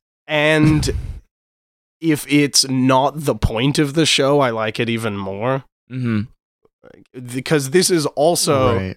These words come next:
Speaker 1: like, a funny, character-driven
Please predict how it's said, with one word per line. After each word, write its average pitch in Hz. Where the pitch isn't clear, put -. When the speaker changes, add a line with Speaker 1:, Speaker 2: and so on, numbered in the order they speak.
Speaker 1:
like, 139
a 123
funny, 123
character-driven 117